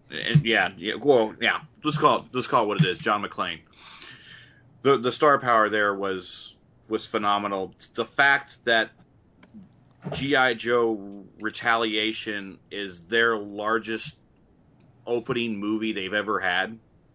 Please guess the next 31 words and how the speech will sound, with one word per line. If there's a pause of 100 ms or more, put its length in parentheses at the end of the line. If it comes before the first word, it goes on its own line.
those
two
guys, (840)
says
something. (140)
Now,
a
lot
of
people
tend
to
overlook
that
because
they
didn't
like
the
movie
for
this
or
like
the
movie
for
that. (360)
But (680)
you
cannot,